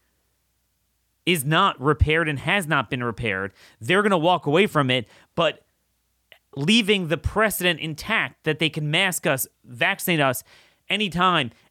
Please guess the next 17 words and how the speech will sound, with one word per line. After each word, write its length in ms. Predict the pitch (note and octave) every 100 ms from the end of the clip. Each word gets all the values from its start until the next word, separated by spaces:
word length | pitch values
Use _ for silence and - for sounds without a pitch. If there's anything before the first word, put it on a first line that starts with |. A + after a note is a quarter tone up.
| -
And 120 | F3
then 140 | F3 D#3+
all 220 | - A3 B3
this 240 | A#3 D#3
news 260 | E3 A3 D#3+
we 140 | F3
have 240 | D#3+ F3+
on 140 | F3+ E3
the 80 | D3+
therapeutics 800 | - F#3+ D#3 - F#3 G3+ F3 -
they're, 240 | F3+ E3
they're 200 | D3 D#3+
approving, 520 | C#3 - G3+ D#3+ B2 - - _
we 300 | A2 B2+ A3
have 180 | B3+ A3+
literally 560 | E3 D3+ F#3+ G#3 F#3 F3+
become 640 | D#3 D#3 C#3 F3+ D#3 B2+